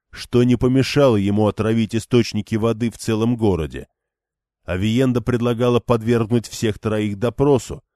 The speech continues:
что привело Бергитте в ужас. Но сама Авиенда испытывала теперь значительно меньше благоговения перед Айс Седай, чем раньше. До тех пор, однако,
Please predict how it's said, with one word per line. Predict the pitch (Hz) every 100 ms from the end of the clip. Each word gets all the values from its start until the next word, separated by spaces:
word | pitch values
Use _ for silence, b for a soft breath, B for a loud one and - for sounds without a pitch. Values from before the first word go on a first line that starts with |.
| _ _ _
что | - - 113
привело | 123 127 131 120
Бергитте | 123 120 117 113 139
в | 120
ужас. | 92 85 - - _ _ _ _ -
Но | 85 85
сама | - 95 131 160
Авиенда | 156 160 160 147 139
испытывала | - 147 139 135 135
теперь | 123 123 131 123
значительно | 123 127 131 - 131 135
меньше | 143 147 -
благоговения | 85 95 92 98 98 101 98 95 90
перед | 104 101 101
Айс | 101 -
Седай, | - 110 113 117 110 _ _ _
чем | 127 117
раньше. | 107 85 67 - - _ _ _ _ _ _
До | 85 104
тех | 131 123
пор, | - 214
однако, | 131 82 95 82 - 69